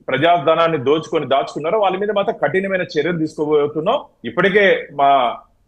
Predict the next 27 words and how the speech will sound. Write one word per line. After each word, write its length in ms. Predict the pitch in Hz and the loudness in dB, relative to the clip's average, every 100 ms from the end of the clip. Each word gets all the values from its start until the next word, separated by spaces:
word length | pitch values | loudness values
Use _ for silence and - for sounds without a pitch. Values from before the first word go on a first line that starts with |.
| - | -12
ఆ 40 | 127 | -8
చర్యలు 300 | 131 143 170 | -2 0 2
కూడా 140 | 165 | 0
ప్రారంభమైనాయి. 760 | 180 156 147 160 151 147 143 160 - _ - | 0 2 2 2 0 0 -2 -4 -8 _ -2
నేను 120 | 156 | 0
ఒకటి 120 | 165 170 | 4 4
అడుగుతున్నా, 480 | 208 220 220 147 - 107 | 4 2 2 2 0 0
ఆ 120 | 143 | 2
రోజు 180 | 208 214 | 2 2
ఎగిరెగిరి 440 | 165 208 220 233 | 0 2 2 0
పడినటువంటి 480 | 214 202 202 190 180 | 0 -2 -2 -4 -2
వైసీపీ 400 | 180 180 185 170 | -4 -4 -6 -2
నాయకులు 420 | 156 151 120 98 - _ - | -2 -2 -4 -12 -16 _ -10
ఎంత 320 | 95 160 180 | -4 -2 0
దారుణం 460 | 196 117 123 175 202 | 0 2 2 2 2
అంటే, 520 | 180 120 101 151 247 _ _ _ - | 0 0 -2 -2 -4 _ _ _ 0
ఫ్యామిలీ 380 | 180 233 285 269 | 2 2 2 2
విషయాలు 320 | 226 214 196 | 2 2 4
కూడా 140 | 185 | 2
మాట్లాడతారన్న. 640 | 160 123 104 107 139 175 233 - _ _ _ - | 2 0 -2 -4 -4 -4 -8 -12 _ _ _ -6
అసెంబ్లీలో 440 | - 180 170 160 | -2 0 2 2
ఫ్యామిలీ 640 | 156 147 180 180 175 165 156 | 2 0 2 2 2 0 0
పాలసీ 260 | 135 208 233 | 2 2 0
విషయాల 240 | 214 214 | -2 -2
మీద 120 | 190 180 | -2 -4
ఎంతన్నా 320 | 170 202 202 | -2 -2 0
మాట్లాడుకుందాం, 520 | 175 151 131 113 87 | 0 0 -4 -10 -14